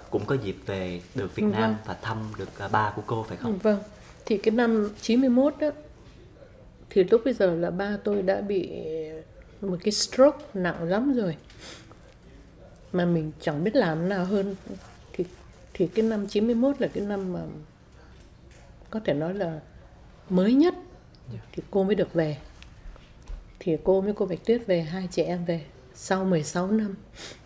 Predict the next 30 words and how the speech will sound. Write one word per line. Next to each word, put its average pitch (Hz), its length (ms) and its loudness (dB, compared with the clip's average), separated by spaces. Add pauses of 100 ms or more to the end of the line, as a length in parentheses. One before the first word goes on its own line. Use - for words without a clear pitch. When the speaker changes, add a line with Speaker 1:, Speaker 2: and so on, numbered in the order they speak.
(540)
Speaker 2:
xa 196 340 -4
bố 185 180 -2
mẹ. 208 300 0 (840)
Mẹ 185 260 -4
thì 170 80 2
mất 190 320 -2
rồi. 156 260 -2 (1200)
Về 175 240 4
nhà 175 260 -4
thăm 190 300 -4
bố 185 160 0
để 220 120 2
bố 190 200 -2
đang 196 180 -2
nằm 170 200 -2
nhà 160 200 -4
thương. 220 260 0 (2500)
Hai 208 300 -10
chị 190 140 0
em 214 240 0 (240)
quăng 220 280 2
đồ 160 220 -2
ở 151 60 -8
nhà, 170 380 -4 (720)
vào 214 200 -4
nhà 190 240 -4
thương 220 280 4 (220)
đón 214 260 -2
bố 214 200 4
về, 208 260 -4